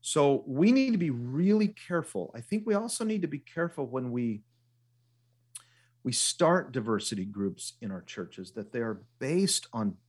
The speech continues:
biblical principles, that there's a foundation there of the Bible as the primary source of truth, and primary above all, and that we, we have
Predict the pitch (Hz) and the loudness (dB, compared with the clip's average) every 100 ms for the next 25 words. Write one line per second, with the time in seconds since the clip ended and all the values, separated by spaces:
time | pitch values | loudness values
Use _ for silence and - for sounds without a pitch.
0 | _ 160 175 156 - 104 - 92 85 90 | _ 0 2 0 -2 -4 -4 -8 -6 -12
1 | 80 76 - - _ _ _ _ _ _ | -14 -18 -18 -20 _ _ _ _ _ _
2 | _ _ _ _ _ 107 123 104 123 113 | _ _ _ _ _ 2 4 6 4 4
3 | 110 - 127 120 127 156 160 143 120 120 | 0 2 2 4 6 6 4 0 0 2
4 | 117 113 104 104 92 127 160 127 107 - | 0 -2 -6 -2 4 6 6 4 0 -2
5 | - - 135 190 135 101 - 98 - - | -10 -2 4 4 4 0 -4 -8 -12 -16
6 | 90 80 101 _ _ _ _ _ _ - | -14 -14 -14 _ _ _ _ _ _ -4
7 | 117 107 - 156 120 76 - _ 107 131 | -2 0 2 4 2 -2 -10 _ 2 4
8 | 117 113 98 - _ _ _ _ _ _ | 6 4 2 -2 _ _ _ _ _ _
9 | _ _ _ _ _ _ _ 151 156 160 | _ _ _ _ _ _ _ 0 4 4
10 | 170 156 180 185 175 - _ _ _ _ | 4 2 2 2 0 -2 _ _ _ _
11 | 147 160 151 170 160 139 - | 0 2 2 2 2 -2 -10